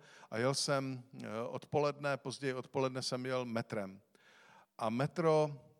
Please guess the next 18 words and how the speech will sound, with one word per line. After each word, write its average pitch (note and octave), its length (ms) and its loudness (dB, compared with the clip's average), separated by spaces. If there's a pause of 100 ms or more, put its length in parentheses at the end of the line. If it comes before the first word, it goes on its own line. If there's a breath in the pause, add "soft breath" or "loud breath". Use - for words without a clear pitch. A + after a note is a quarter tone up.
(140)
bylo C3+ 260 4
plný D3+ 300 -2
těch D3 240 -4
lidí, C3+ 260 -4
kteří C3 260 -4
se D#3 160 -4
účastnili C#3 840 -4 (500 soft breath)
toho B2 640 4 (420)
pochodu B2 400 0
Prague A2+ 360 2
Pride. F#2+ 440 -4 (580 loud breath)
To B2 160 -2
byla C3 200 4
pro B2+ 180 -2
mě C3+ 140 0
výzva B2+ 380 0
docela. G#2+ 380 -8 (680 loud breath)
A, A#2 420 2